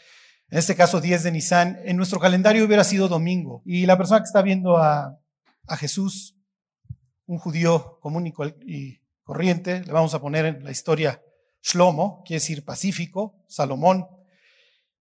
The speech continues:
Y Shlomo, como cualquier otra persona, cuando ve entrar a Jesús a Jerusalén, tiene muchísimas dudas.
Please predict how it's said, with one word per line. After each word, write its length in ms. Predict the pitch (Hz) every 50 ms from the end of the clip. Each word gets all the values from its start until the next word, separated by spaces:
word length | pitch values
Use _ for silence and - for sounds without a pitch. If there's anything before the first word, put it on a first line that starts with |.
| _
Y 280 | - 185 185 185 190 196
Shlomo, 360 | 190 - 220 226 233 226 247
como 200 | 233 233 214 208
cualquier 260 | 170 185 170 - 190
otra 220 | 190 202 185 190 175
persona, 440 | 180 - - - 190 185 190 185 180
cuando 360 | 185 175 147 147 147 147 147
ve 400 | 165 175 175 175 180 180 196 185
entrar 300 | 175 147 - 165 180 180
a 40 | 170
Jesús 320 | - 156 - 180 156 -
a 60 | 180
Jerusalén, 520 | 139 156 147 143 - 156 139 147 160 160 151
tiene 180 | 170 185 175
muchísimas 600 | 165 160 143 - 190 175 - 170 151 147 135 117
dudas. 600 | 139 160 151 143 123 - - - - - - -